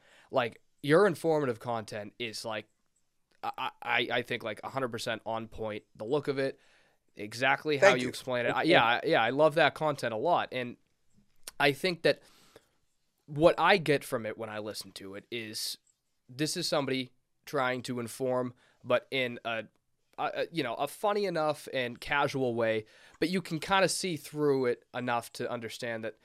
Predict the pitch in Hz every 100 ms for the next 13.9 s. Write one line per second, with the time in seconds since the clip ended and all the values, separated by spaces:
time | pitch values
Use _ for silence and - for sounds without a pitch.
0 | _ - 185 208 202 - 143 123 123 123
1 | 120 - _ _ - 123 110 120 104 135
2 | 127 123 117 113 110 - _ - 123 120
3 | 120 113 107 98 - - 69 - - _
4 | _ _ _ _ _ _ _ _ _ _
5 | _ - 120 - - 147 92 - _ -
6 | 110 117 117 107 95 101 139 156 175 175
7 | 151 135 117 110 - - - - _ -
8 | 120 107 101 95 95 98 _ _ _ 123
9 | 120 117 120 117 113 - - 113 - 143
10 | 143 139 131 113 101 95 78 82 _ _
11 | _ 104 104 92 _ - 214 151 - _
12 | 107 113 110 101 98 95 - 104 - -
13 | 113 101 - - - 117 104 -